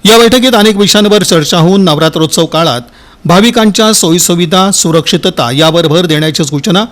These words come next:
मंदिराचे मुख्य पुजारी अर्चक संजय पवार यांनी केली. परिमंडळ एकचे सहाय्यक पोलीस आयुक्त प्रताप पोमन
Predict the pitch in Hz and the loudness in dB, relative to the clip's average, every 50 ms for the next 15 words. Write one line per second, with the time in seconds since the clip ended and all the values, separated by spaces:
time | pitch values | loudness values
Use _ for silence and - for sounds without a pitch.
0 | - - - - - - _ - - _ - 185 202 202 233 226 233 220 - 220 | -10 -20 -20 -20 -20 -20 _ -20 -8 _ 2 2 4 4 4 4 2 2 2 2
1 | 233 190 185 - - 208 - 170 170 151 175 170 175 180 190 196 - - - 151 | 2 0 0 0 -2 -2 -2 -2 -2 0 0 0 0 0 -2 -4 -4 -4 -4 -4
2 | 151 151 - 190 143 127 - - _ _ - - - 202 185 175 196 208 196 180 | -4 -4 -4 -4 -4 -4 -6 -12 _ _ -6 -2 0 2 2 2 2 2 0 0
3 | 196 151 127 135 170 185 170 156 143 139 127 113 - 135 131 135 127 113 - - | -2 -2 -2 -2 -2 -2 -2 -2 0 -2 -4 -6 -6 -6 -6 -6 -6 -8 -10 -16
4 | _ _ _ _ _ _ _ _ _ _ - - - - - 214 254 262 254 247 | _ _ _ _ _ _ _ _ _ _ -20 -20 -8 -2 0 2 2 4 4 4
5 | 240 247 240 175 175 185 190 175 - 208 214 - 202 160 143 156 170 170 - 165 | 4 2 2 2 2 0 0 0 0 0 0 0 0 0 0 0 0 -2 -2 -2
6 | 151 160 156 - 170 151 156 151 - 185 202 196 - 143 131 - 156 151 - - | -2 0 0 0 -2 -2 -4 -4 -2 -2 -2 -2 -2 -4 -4 -4 -4 -4 -4 -4
7 | 160 160 175 180 139 113 113 | -2 0 0 0 0 -2 -4